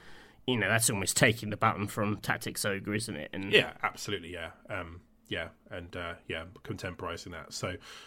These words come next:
Speaker 2: cool, yeah. It's, uh, but there's hopefully some, some sort of good answers for you there. Um, I think, like, yeah, a big open
Speaker 1: Hopefully.
Speaker 2: world game would be, would be, would be a cool place, and Star Wars is still the obvious one.
Speaker 1: Yeah, I just, I think the thing with an open world game is you've gotta build that world anyway, and I'm not,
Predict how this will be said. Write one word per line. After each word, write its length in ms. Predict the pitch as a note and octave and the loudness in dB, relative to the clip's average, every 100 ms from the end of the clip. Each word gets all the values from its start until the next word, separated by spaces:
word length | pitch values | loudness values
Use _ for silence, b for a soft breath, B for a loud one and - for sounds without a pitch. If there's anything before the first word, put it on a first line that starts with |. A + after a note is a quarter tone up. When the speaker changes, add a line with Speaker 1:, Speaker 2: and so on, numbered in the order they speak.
| B _ | B _
Speaker 2:
cool, 240 | G#3 C3+ B2 | 8 8 8
yeah. 160 | A2+ - - C3 | 6 4 -4 -2
It's, 200 | C3 C#3 | 2 4
uh, 120 | A#2+ | 6
but 120 | D3 | 6
there's 180 | D3 C#3 | 6 6
hopefully 240 | C3 A2+ | 4 2
some, 340 | - G#2 G2 - | -2 -2 -4 -6
some 180 | - | -6
sort 160 | G#2+ G2+ | -4 -4
of 60 | F#2 | -2
good 120 | G2+ | -2
answers 320 | F#2 F2 - | -2 -4 -6
for 120 | - | -4
you 60 | F#2 | -2
there. 200 | F2+ F2 - | -2 -4 -6
Um, 380 | F#2 F2+ F2 F2 - - - | -4 -4 -6 -12 -16 -18 -8
I 20 | |
think, 160 | G#2+ | -4
like, 180 | F2+ E2 | -4 -4
yeah, 120 | E2+ | -4
a 40 | E2 | 0
big 200 | A#2+ G#2+ | 0 2
open 140 | F#2 | 0
Speaker 1:
Hopefully. 160 | - F#2+ A2 | 0 2 4
Speaker 2:
world 80 | |
game 200 | G#2+ F2 | 2 -2
would 160 | F#2 - | -6 -8
be, 220 | E2+ E2+ - | -8 -10 -10
would 140 | - | -8
be, 200 | F2 E2+ B B B - | -8 -10 B B B -2
would 120 | C3 | 0
be 80 | G#2+ | 0
a 40 | |
cool 240 | - A#2 | 4 2
place, 380 | G2+ A2+ G#2 - | 4 2 0 -2
and 100 | G#2+ | -4
Star 240 | - G#2+ G2+ | 0 2 2
Wars 200 | F#2+ G2+ | -2 -6
is 80 | |
still 160 | - G2 | -4 -4
the 80 | G2 | -4
obvious 380 | F2+ F#2+ F2+ - | -4 -6 -6 0
one. 120 | C#4+ | 4
Speaker 1:
Yeah, 260 | C#4+ C#4+ C4 | 8 8 6
I 80 | D4 | 0
just, 340 | D#4+ - - - - | 4 4 4 -4 2
I 60 | G#3+ | 4
think 180 | F#4 E4+ | 4 2
the 60 | B3+ | 2
thing 160 | D#4 | 2
with 100 | C#4 | 2
an 80 | A3 | 4
open 280 | G#3 G#3+ A3 | 4 6 6
world 260 | F#3 F#3 - | 6 6 2
game 260 | G2 C2+ - | 0 0 2
is 160 | D#3 | 2
you've 80 | G#3 | 6
gotta 140 | B3 A#3+ | 6 6
build 260 | G#3 F3+ | 4 6
that 140 | F3 - | 8 8
world 280 | C#3+ C#3+ D3+ | 6 4 6
anyway, 520 | D3 A#2+ D2 E2 F2 | 6 4 2 2 2
and 140 | D3+ | 4
I'm 100 | G3+ | 4
not, 220 | G#3+ - | 4 4